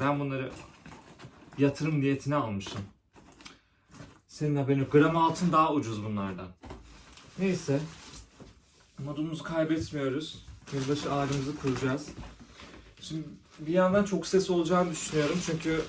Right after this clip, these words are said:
iPhone böyle hışırtı mışırtı ses olunca oraya odaklıyor. İnsan sesine odaklamıyor. Böyle de garip bir varlık. Tabii ki bu sene de her sene söz verdiğim gibi, e, beyaz çam ağacı alamadım. Çünkü yılın bu zamanlarına doğru benim param asla olmuyor. Ya biliyorsunuz ki yakın zamanda zaten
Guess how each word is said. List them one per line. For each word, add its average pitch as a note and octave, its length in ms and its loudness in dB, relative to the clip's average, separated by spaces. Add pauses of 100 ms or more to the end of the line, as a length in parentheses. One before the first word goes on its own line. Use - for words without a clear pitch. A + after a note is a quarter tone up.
(240)
iPhone D#3 440 2
böyle D#3 140 4
hışırtı D#3 460 -4
mışırtı D3+ 440 -8
ses - 260 -10
olunca D#3 480 -4 (120)
oraya E3 320 2
odaklıyor. A#2+ 460 0
İnsan D#3 280 -2
sesine D3 340 -6
odaklamıyor. C#3 480 0
Böyle D#3 180 2
de D#3 40 2
garip C#3+ 300 4
bir C3+ 60 2
varlık. A2+ 360 0 (340)
Tabii G3 260 2
ki F3 140 -2
bu G3 100 4
sene F#3 300 2
de F3+ 60 4
her F3+ 180 2
sene F3 240 -2
söz F3 300 -2
verdiğim E3 420 0
gibi, D3 260 -6 (220)
e, B2+ 260 -6
beyaz D#3+ 320 -2
çam D3+ 160 -4
ağacı C#3+ 320 -2
alamadım. A#2+ 480 0 (200)
Çünkü D#3 380 -4 (580)
yılın E3 220 2
bu F3 60 -2
zamanlarına D3+ 580 0
doğru D3+ 220 -2
benim D3 160 -4
param D3 200 -4
asla D#3 280 -4
olmuyor. B2+ 380 -4 (960)
Ya - 80 -12
biliyorsunuz D#3+ 460 0
ki D#3+ 60 0
yakın D#3 220 2
zamanda D3 420 0
zaten D3 460 0